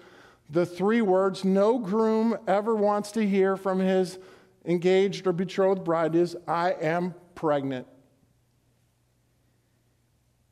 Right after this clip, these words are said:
Mary was officially betrothed to Joseph,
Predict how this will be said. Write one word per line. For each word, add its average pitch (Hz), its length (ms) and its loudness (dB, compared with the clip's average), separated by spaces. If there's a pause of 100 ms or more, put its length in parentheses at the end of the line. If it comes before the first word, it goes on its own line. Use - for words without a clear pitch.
(2250)
Mary 185 300 2
was 202 160 2
officially 208 480 0
betrothed 190 720 -2
to 185 80 -6
Joseph, 202 720 -2